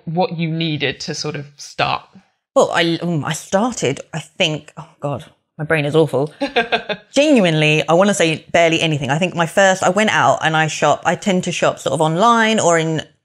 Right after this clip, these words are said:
Speaker 2: um, car boots or charity shops.
Speaker 1: Yeah.
Speaker 2: That's how I sort of source a lot of it, 'cause I sell, uh, women's fashion clothing, quite a lot of vintage pieces and unique pieces. That's kind of the brand.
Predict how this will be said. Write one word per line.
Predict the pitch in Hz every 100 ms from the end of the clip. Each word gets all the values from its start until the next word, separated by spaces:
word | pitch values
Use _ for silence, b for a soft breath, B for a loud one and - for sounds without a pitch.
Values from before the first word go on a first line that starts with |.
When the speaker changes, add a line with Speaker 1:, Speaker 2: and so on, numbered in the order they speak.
| -
Speaker 2:
um, | 170 165 160 160 156
car | - 214 208
boots | 202 196 170 -
or | 170 165 160 160 -
charity | - 220 233 254
shops. | - 311 - -
Speaker 1:
Yeah. | 202
Speaker 2:
That's | - -
how | 185
I | 160
sort | - -
of |
source | - 165 165
a |
lot | 180 180 -
of |
it, | -
'cause | 175
I | 180 180
sell, | - 170 160 160 b b b b -
uh, | 160 160
women's | 170 160 156
fashion | 156 151 113 117
clothing, | 147 127 131 98 123 - -
quite | 131
a |
lot | 151 175
of |
vintage | 220 220 214 -
pieces | 214 196 185
and | 175 165
unique | 165 185 -
pieces. | 214 208 240
That's | 165 -
kind | - 156 156
of | 151
the | 151
brand. | 180 196 240 254